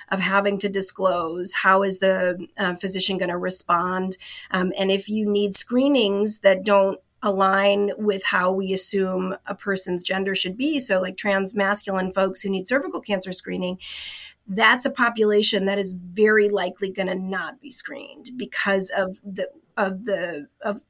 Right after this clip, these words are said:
the pain, of the, the trauma of having to go through that disclosure and then, and then the speculum exam itself. So you'll find that there are, um, that there are disparities in health outcomes based on that.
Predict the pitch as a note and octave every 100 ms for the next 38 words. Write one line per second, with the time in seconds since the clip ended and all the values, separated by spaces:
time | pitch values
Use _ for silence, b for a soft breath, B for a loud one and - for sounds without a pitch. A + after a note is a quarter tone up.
0 | - G#3 A#3+ - A3+ B3 E4 F#4+ F#4+ -
1 | A#3 G3+ G3 F#3+ F#3+ F3 - - G#3 G3
2 | G3 G#3 G#3 A#3 B3+ A3+ G#3+ G3 G3+ G3+
3 | G#3 G3 G3 G3 - G#3+ G3+ G3+ G3 B
4 | B B - A3+ A3 - - A3 A3+ A3+
5 | G#3 G#3+ A3 A3+ A#3 A3 - - A3+ G#3+
6 | G#3 - G#3+ G#3+ G3+ F#3 F#3+ F#3+ F#3 -
7 | - F#3+ - A#3 - - G#3 G3+ B B
8 | B G#3+ G#3 - G#3+ A3 G#3 G3+ G3 F#3+
9 | G3 F#3 G3 F#3+ F#3 F#3 - G3 F3+ F3+
10 | F#3 - G3 G3 F#3+ F#3+ F#3+ F#3 - F3+
11 | F#3 F#3 F3+ F3+ F3+ F3+ E3+ F3+ F3+ E3+
12 | - F3 F#3 - - - - - - -